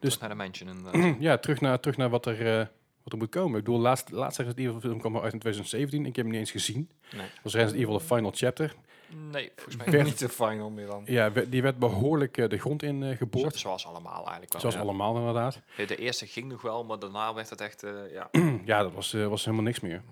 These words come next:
Speaker 1: Maar ik denk wel dat het, als, als ze dus teruggaan naar, naar de mansion en, en de origine van de game,
Speaker 2: Mhm.
Speaker 1: dan kun je nog wel eens die, de, de, de gamers aan omkrijgen. Vooral met het,
Speaker 2: Ja.
Speaker 1: met de release van de remake van Resident Evil twee.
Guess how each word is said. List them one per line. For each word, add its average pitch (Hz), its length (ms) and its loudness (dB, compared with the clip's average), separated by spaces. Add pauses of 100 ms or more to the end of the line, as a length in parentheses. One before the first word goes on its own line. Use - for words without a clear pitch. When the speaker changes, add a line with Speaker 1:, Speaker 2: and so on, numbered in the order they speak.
Speaker 1:
Maar 117 140 0
ik 127 100 0
denk 135 180 4
wel 127 220 4
dat 117 160 2
het, 113 180 -10
als, - 280 2
als 160 140 4
ze - 60 -4
dus 120 140 2
teruggaan 101 440 -2
naar, 110 280 0
naar 104 160 -4
de 104 100 -4
mansion 101 500 -2
en, 95 240 -6
en 101 280 -8 (460)
de 123 120 0
origine 113 440 2
van 101 160 -2
de 98 80 -4 (120)
game, 113 300 0
Speaker 2:
Mhm. 120 220 -8 (360)
Speaker 1:
dan 131 280 4
kun - 120 -4
je 95 60 -2
nog 92 80 -6
wel 95 100 2
eens 101 100 0
die, 104 160 -8
de, 101 280 0
de, 104 340 0
de 110 80 -4 (100)
gamers 107 180 -2
aan 107 80 -4
omkrijgen. 131 440 -6
Vooral 104 180 0
met 104 120 -2
het, 107 140 -6
Speaker 2:
Ja. 107 60 -6
Speaker 1:
met 110 80 0
de 117 60 -2
release 107 300 -2
van 104 80 -4
de 101 80 -2
remake 101 320 -2
van 104 100 -4
Resident 98 220 -2
Evil 101 120 -10
twee. 104 320 -6